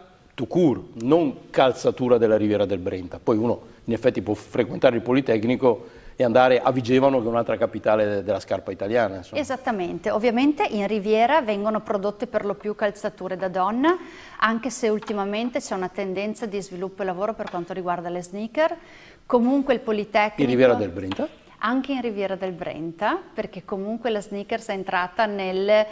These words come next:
Speaker 2: in quelle che sono le collezioni, le collezioni lusso, le collezioni di alta gamma.
Speaker 1: Sneaker, insomma, potremmo banalmente dire scarpe da ginnastica di una volta, quelle che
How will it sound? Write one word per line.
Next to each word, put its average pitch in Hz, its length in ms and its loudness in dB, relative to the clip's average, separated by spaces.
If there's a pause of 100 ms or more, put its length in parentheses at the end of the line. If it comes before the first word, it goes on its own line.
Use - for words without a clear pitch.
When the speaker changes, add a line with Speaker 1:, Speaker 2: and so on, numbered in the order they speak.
(260)
Speaker 2:
in 214 120 -2
quelle 240 200 2
che 240 100 0
sono 220 280 -2
le 220 120 0
collezioni, 196 1040 -4
le 185 100 -4
collezioni 185 560 -6
lusso, 220 320 -8
le 220 120 -6
collezioni 170 500 -8
di 170 100 -6
alta 165 240 -6
gamma. 165 300 -4
Speaker 1:
Sneaker, 139 300 6
insomma, 120 200 -2
potremmo 120 380 0
banalmente 135 680 2
dire 127 220 6
scarpe 120 320 0
da 120 100 4
ginnastica 113 500 0
di 101 60 -2
una 107 120 0
volta, 110 260 2
quelle 104 200 -2
che 95 120 -8